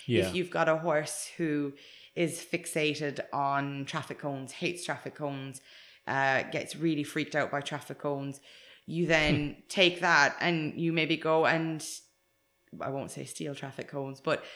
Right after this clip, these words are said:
Speaker 2: recreate traffic cones in a
Speaker 1: Yeah.
Speaker 2: controlled environment.
Speaker 1: And inoculate the horse.
Speaker 2: Well, no, not even necessarily, but,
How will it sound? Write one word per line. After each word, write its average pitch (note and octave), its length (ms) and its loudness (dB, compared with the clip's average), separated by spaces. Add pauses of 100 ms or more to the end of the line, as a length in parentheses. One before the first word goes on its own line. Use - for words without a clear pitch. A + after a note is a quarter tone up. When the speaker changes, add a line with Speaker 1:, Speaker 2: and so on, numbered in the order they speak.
(160)
Speaker 2:
recreate G3+ 800 4
traffic E3 340 -2
cones D3 480 0
in D#3+ 200 0
a D#3+ 40 0
Speaker 1:
Yeah. C#3 240 4
Speaker 2:
controlled D#3+ 260 2
environment. D3+ 560 0
Speaker 1:
And A#2 120 4
inoculate C3 840 4
the G2+ 200 -4
horse. G2+ 560 -4
Speaker 2:
Well, D#4 160 4
no, F#4+ 200 8
not F4+ 200 8
even F4+ 200 8
necessarily, D4 640 4
but, A#3+ 260 0